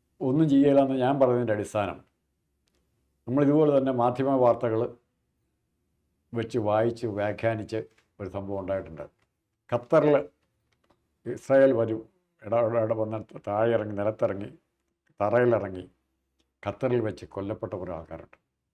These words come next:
അല്ലേ? നമ്മൾ വായിച്ചല്ലേ? ഖത്തറിൽ നേരിട്ട് ആഭ്യന്തര, അവൻ, ഖത്തറിൻ്റെ സോവറിനിറ്റിയെ ഓടാ പുല്ലി എന്ന് പറഞ്ഞ് തന്നെ ആര് വന്നു? പക്ഷെ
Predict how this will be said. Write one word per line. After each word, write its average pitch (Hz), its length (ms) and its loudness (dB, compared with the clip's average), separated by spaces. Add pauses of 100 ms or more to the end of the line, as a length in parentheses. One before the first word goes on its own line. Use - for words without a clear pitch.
(420)
അല്ലേ? 110 200 -2
നമ്മൾ 104 220 -6
വായിച്ചല്ലേ? 113 380 -2 (200)
ഖത്തറിൽ 120 360 -4 (100)
നേരിട്ട് 117 360 -6 (120)
ആഭ്യന്തര, 110 360 -6 (100)
അവൻ, 107 160 -4 (180)
ഖത്തറിൻ്റെ 117 440 -4 (460)
സോവറിനിറ്റിയെ 120 680 0 (600)
ഓടാ 117 220 0
പുല്ലി 113 300 0
എന്ന് 113 160 -4
പറഞ്ഞ് 110 260 -6
തന്നെ 110 200 -8
ആര് 107 180 -6
വന്നു? 90 180 -14 (1300)
പക്ഷെ - 180 -6